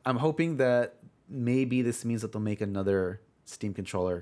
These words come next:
'cause I really do think it's, like, one of the best controllers ever. The, the, the, the trackpad with the gyro combo is, like, perfect. If you're playing a shooter, right, you can use a trackpad to kinda, like,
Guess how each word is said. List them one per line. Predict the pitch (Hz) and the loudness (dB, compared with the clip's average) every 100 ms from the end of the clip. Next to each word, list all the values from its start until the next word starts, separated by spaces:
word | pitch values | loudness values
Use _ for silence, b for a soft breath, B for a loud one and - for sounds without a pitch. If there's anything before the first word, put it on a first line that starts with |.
| - | -6
'cause | 107 - | -8 0
I | |
really | 127 120 127 120 | 2 2 2 2
do | 117 | 0
think | 120 - | -2 -6
it's, | 101 | -2
like, | 110 | -2
one | 110 | -2
of | 101 | -2
the | 98 | -2
best | 98 | -4
controllers | 98 - 92 87 | -6 -6 -6 -6
ever. | 90 87 92 95 B B B - | -6 -4 -4 -6 B B B -10
The, | 98 113 107 104 104 | -2 0 2 0 -4
the, | 117 107 104 - _ 113 | -4 -2 -2 -8 _ -10
the, | 110 101 98 | -6 -4 -4
the | 98 | -6
trackpad | 104 120 117 - 127 127 113 | -4 -4 -4 0 2 2 -2
with | 117 | -4
the | 107 | -4
gyro | 107 98 104 104 | 0 2 2 0
combo | - 101 107 110 - | -2 0 2 2 0
is, | 104 98 | -6 -6
like, | 98 90 - _ _ | -4 -6 -8 _ _
perfect. | - 95 - 85 98 | -12 -10 -10 -10 -10
If | 104 | -8
you're | |
playing | 98 120 117 | -6 -4 -4
a | |
shooter, | 107 113 120 127 | -4 -2 0 2
right, | 127 131 - B B B | 0 -2 -6 B B B
you | 110 | -8
can | 110 | -4
use | 113 | -4
a | 107 | -4
trackpad | 117 107 117 107 | -2 -2 0 -2
to | 104 | -2
kinda, | 110 101 | -2 2
like, | 101 95 - | 2 2 -4